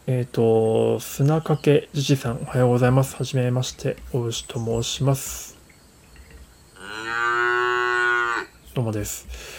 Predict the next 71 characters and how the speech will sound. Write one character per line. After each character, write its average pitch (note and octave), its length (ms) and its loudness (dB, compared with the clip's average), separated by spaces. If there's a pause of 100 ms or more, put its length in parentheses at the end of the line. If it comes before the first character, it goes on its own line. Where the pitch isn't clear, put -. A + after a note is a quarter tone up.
(840)
は B2 160 0
い。 - 220 -4
で、 E3 160 2
こ F3 180 2
の、 G#3+ 300 6 (100)
え C3+ 220 4
ー、 - 20 6
六 C3+ 320 4
の E3 160 8
五 D#3+ 220 4
の、 A#2+ 180 2 (480)
六 D3 300 0
の D3+ 160 6
四 E3 360 2
の E3 160 2
絵 E3 80 2
な B2+ 140 4
ん G#2+ 140 -2
で G#2 120 -4
す - 140 -16
け A2+ 140 -6
ど G#2+ 120 -2
も、 B2 340 2 (420)
す - 120 -6
い D3 40 2
ま C#3+ 100 2
せ C#3+ 80 2
ん B2+ 60 4
ね、 G#2+ 100 -2
ち - 80 -8
ょ A#2+ 40 -6
っ A#2+ 120 -8
と C#3 140 -2
今、 B2+ 260 -2 (120)
早 C#3 360 0
口 - 200 -6
に B2+ 60 2
な B2 60 2
っ B2+ 60 -4
ち - 100 -8
ゃ A#2 40 -2
っ - 20 -6
て - 140 -6
ま - 140 -8
す - 80 -20
け - 100 -10
ど - 100 -8
も。 B1+ 160 -8 (720)
あ B2+ 180 4
の、 B2 300 2 (220)
炭 C4 220 4
治 F#3+ 140 4
郎 C#3 120 8
の A#2 160 4
主 C3 180 0
観 F3 260 2
な F3+ 100 6
の C3 160 4
で、 A#2 400 2 (280)
ま D3 100 4
あ、 - 60 0
煽 E3 180 6
り E3+ 80 6
で C#3 100 6
撮 C3+ 140 0
っ C3+ 40 -10
て - 200 -2
ま A2 160 -2
す - 120 -12
し、 D3+ 360 0 (480)
で、 D3 220 2